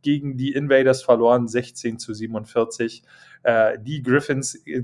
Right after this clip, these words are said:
zu Hause gegen die Panther, knappes Ding, mit vierunddreißig zu siebenunddreißig verloren. Die Longhorns spielten gegen die Blackhawks. Dabei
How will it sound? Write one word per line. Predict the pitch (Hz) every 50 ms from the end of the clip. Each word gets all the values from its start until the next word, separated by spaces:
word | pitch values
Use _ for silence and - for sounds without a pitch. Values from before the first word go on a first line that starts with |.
| - -
zu | - - - 139 117
Hause | 143 147 147 139 127
gegen | 117 135 143 135 135
die | 127 127
Panther, | 127 - 143 139 139 - 147 131 127 120
knappes | 123 - - - 131 151 160 - 147 - -
Ding, | - 135 143 151 143
mit | 127 135 131 -
vierunddreißig | - 147 139 135 127 120 123 120 - 123 -
zu | - 120
siebenunddreißig | 110 123 143 147 135 120 123 123 120 - 127 - -
verloren. | - 120 117 120 120 123 123 127 123 - - - - _ -
Die | 127
Longhorns | 123 135 139 151 135 135 135 131 135 127 -
spielten | - - 143 147 143 127
gegen | 123 139 131 127
die | 127 123
Blackhawks. | 123 127 135 139 - - 135 127 127 131 131 - - - - _ - - - _ _ _ -
Dabei | 117 117 120 127 120 120 117 117 120 120 117 117